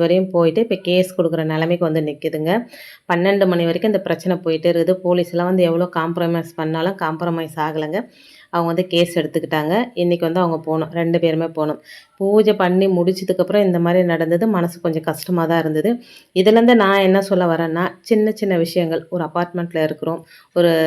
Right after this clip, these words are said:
ஒரு அபார்ட்மெண்ட்னா ஒரு அஞ்சு குடும்பம், ஆறு குடும்பம் இருக்குன்னு வச்சுக்கோங்களேன். சின்ன சின்ன அட்ஜஸ்ட்மெண்ட் பண்ணிக்கணும்.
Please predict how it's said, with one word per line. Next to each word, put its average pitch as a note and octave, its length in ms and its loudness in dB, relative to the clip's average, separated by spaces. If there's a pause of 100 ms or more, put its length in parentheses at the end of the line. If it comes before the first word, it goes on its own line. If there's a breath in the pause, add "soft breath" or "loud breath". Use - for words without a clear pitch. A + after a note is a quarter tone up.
(240)
ஒரு F#3+ 180 4
அபார்ட்மெண்ட்னா G#3 680 2
ஒரு F#3+ 120 6 (180)
அஞ்சு E3+ 260 0
குடும்பம், F3 360 -2
ஆறு E3+ 320 0
குடும்பம் F3+ 320 0
இருக்குன்னு F3 380 -2
வச்சுக்கோங்களேன். D#3+ 500 -6 (280 soft breath)
சின்ன F#3 220 0
சின்ன F3+ 260 -2
அட்ஜஸ்ட்மெண்ட் F3 480 -2
பண்ணிக்கணும். D#3+ 380 -4